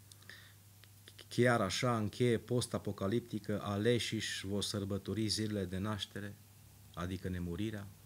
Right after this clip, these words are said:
Scriu tot mai rar, aștept din nou sfârșiturile mitului Sisif, omul revoltat, absurdul, neantul, nonsensul.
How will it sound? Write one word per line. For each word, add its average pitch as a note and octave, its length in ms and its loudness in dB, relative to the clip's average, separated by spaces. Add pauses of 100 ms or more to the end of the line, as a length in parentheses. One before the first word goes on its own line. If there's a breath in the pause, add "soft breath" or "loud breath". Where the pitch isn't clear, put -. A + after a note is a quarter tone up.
(2000 loud breath)
Scriu E3 500 10
tot D#3 200 6
mai B2 220 8
rar, F#2+ 280 6 (500 loud breath)
aștept A#2 420 2
din A2 140 2
nou A#2+ 180 4
sfârșiturile G2+ 760 0
mitului A2 420 0
Sisif, A#2 520 0
omul A2 260 0
revoltat, G2+ 600 0
absurdul, F#2 800 -2
neantul, G2 640 0
nonsensul. F#2+ 920 -4